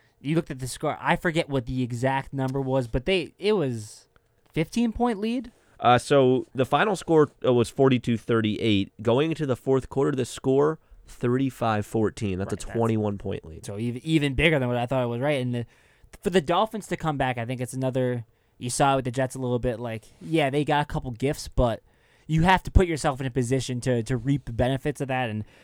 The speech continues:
Speaker 1: the Dolphins offense just flipped a switch in that last quarter. I mean, Tua made some really nice throws. Tyreek Hill and Jaylen Waddle both have incredible games and that play really well in that quarter. It's kind of a scary thing for the Ravens, right? 'Cause, right, 'cause you come off that,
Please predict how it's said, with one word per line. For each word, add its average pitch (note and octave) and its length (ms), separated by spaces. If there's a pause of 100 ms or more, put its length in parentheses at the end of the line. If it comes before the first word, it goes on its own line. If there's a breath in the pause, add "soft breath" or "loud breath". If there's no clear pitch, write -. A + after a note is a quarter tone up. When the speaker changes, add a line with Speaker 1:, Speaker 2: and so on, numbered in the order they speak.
(200 soft breath)
Speaker 1:
the D3 100
Dolphins E3 440
offense A#2+ 360
just A2+ 200
flipped - 300
a A#2 40
switch C3 300
in B2 60
that A#2 160
last A#2 300
quarter. B2 280
I A2+ 80
mean, A2 240
Tua C#3 440 (360 soft breath)
made C3 240
some C3+ 140
really C3+ 260
nice C3 260
throws. C3 380
Tyreek C3 400
Hill C3+ 320
and B2 200
Jaylen C3 280
Waddle A#2+ 240
both B2 300
have A#2+ 260
incredible A#2+ 440
games A#2 300
and A2 140
that G#2+ 140 (400)
play B2+ 160
really B2+ 200
well B2 200
in A#2 100
that G#2+ 160
quarter. C3 400 (680 soft breath)
It's C3+ 260
kind G3+ 260
of D#3+ 60
a - 40
scary D#3 420
thing C#3+ 180
for C#3+ 100
the B2+ 100
Ravens, C3+ 420
right? C3 220
'Cause, C#3+ 180
right, E3 240
'cause A2+ 120
you A#2 60
come D#3 140
off C3+ 200
that, A#2+ 240